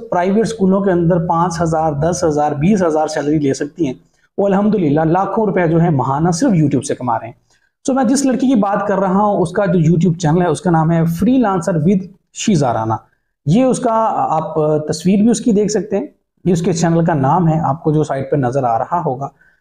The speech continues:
तो इस हमारी बहन ने जो है सिर्फ पाँच महीने के वक्त में, पाँच महीने की, आ,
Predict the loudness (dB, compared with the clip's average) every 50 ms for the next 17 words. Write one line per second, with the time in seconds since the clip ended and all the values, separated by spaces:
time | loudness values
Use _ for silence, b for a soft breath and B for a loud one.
0 | b b -6 -4 0 0 0 2 2 0 0 0 0 0 0 0 0 2 2 2
1 | 2 2 2 2 0 0 0 -2 -4 -4 -8 -18 -20 _ _ _ _ _ _ _
2 | _ _ -10 -4 -2 0 0 0 0 0 0 0 0 0 2 2 2 4 4 4
3 | 2 2 2 2 2 2 2 2 2 2 0 0 -2 0 0 2 2 0 0 -2
4 | -2 -2 -2 0 0 2 2 2 2 2 2 0 0 0 0 0 -2 -4 B B
5 | B B B 0 0 0